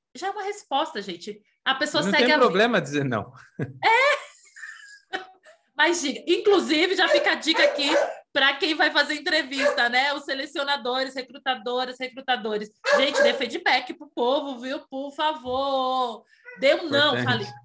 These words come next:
Speaker 1: não, você não foi aprovado no processo seletivo. Isso é fundamental. Porque o que mata as pessoas também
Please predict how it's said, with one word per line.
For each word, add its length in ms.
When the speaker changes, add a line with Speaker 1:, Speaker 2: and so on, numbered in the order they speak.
Speaker 1:
não, 320
você 220
não 200
foi 380
aprovado 720
no 100
processo 460
seletivo. 540
Isso 140
é 40
fundamental. 720
Porque 160
o 120
que 140
mata 600
as 160
pessoas 520
também 520